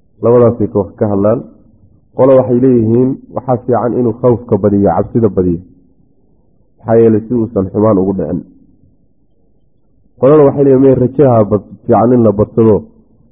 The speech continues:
si daacada Ilaahay iyo camalka saalixa ay ruuxa ugu xambaarto. Saasaa fiican." Waxay qolo kaloo dhexdhexaysanaya leeyihiin, waxaa fiican markuu ruuxu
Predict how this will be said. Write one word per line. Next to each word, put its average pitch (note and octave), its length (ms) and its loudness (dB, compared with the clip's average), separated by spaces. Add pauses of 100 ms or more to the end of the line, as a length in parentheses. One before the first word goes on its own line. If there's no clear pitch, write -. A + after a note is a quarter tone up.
(200)
si A2+ 100 -2
daacada A#2+ 400 0
Ilaahay G#2+ 340 0
iyo G2 120 -2
camalka G#2+ 340 -4
saalixa A2 480 -4
ay F2+ 120 -4 (240)
ruuxa A#2 320 -4
ugu G#2+ 140 0
xambaarto. F#2+ 460 -8 (280)
Saasaa A2+ 340 -4
fiican." G#2 320 -2 (1500)
Waxay B2 240 -4
qolo D3 200 0
kaloo C3 280 2 (180)
dhexdhexaysanaya A2+ 840 0
leeyihiin, G2+ 420 2 (220)
waxaa B2+ 260 -2
fiican B2 340 0
markuu B2+ 300 -2
ruuxu A#2 320 -2